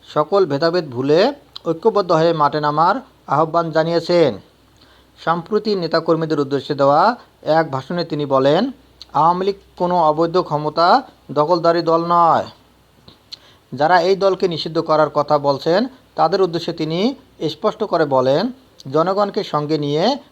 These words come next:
টিকে থাকা এই দলকে নিষিদ্ধ করা সম্ভব নয়।" খবর আইবিএন নিউজ।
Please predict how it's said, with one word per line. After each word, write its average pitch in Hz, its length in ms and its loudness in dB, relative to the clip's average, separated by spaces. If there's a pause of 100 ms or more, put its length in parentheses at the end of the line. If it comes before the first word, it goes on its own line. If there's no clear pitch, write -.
(200)
টিকে 180 260 -4
থাকা 175 280 2
এই 160 120 2
দলকে 156 520 0 (260)
নিষিদ্ধ 165 360 -4
করা 170 220 4
সম্ভব 170 400 -2
নয়।" 170 380 2 (840)
খবর 180 420 2
আইবিএন 175 760 0
নিউজ। 180 680 0